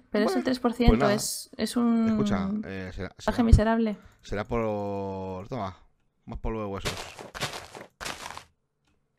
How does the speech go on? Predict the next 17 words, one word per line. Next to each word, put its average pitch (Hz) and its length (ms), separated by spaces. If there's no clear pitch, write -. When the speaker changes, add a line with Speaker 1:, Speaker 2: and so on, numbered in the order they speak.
Speaker 2:
A 107 100
ver, 113 80
si 104 80
le 107 60
damos 127 180
arriba, 123 400
se 107 100
rompe 110 180
solamente 98 300
el 92 80
de 90 60
a-, 87 140
no, 104 160
se 90 100
rompen 104 240
los 90 100
dos. - 340